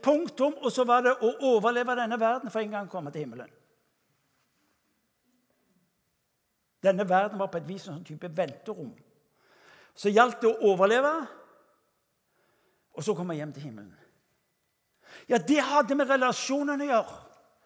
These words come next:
At jeg ble en del av, jeg fikk del i det som Jesus gjorde. Men hør nå.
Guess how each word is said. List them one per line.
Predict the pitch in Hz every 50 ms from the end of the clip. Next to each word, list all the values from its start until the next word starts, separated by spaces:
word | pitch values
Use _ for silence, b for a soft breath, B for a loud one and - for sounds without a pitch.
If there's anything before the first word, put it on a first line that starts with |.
| _ _ _ _ _ _ _ _ _ _ _ _ _ _ _ _ _ _ _ _ _ _ _ -
At | 202 - 226
jeg | 214 -
ble | - 226 220 220 226
en | 226 190 170
del | - 226 226 233 247 240 240 226
av, | 185 135 -
jeg | - 180 -
fikk | - 190 - - _ -
del | 208 214 220 240 247
i | 220 185
det | 214 196 185
som | - 220 185
Jesus | 180 196 196 180 - 180 -
gjorde. | - 208 175 196 - 190 185 _ _ _ _ _ _ _ _ _ _ _ _ _ _ _ _ _ _ _ _ _ _ _ _ _ _ _ b b b b b -
Men | 214 226 220
hør | 247 262 262 262 262
nå. | 269 240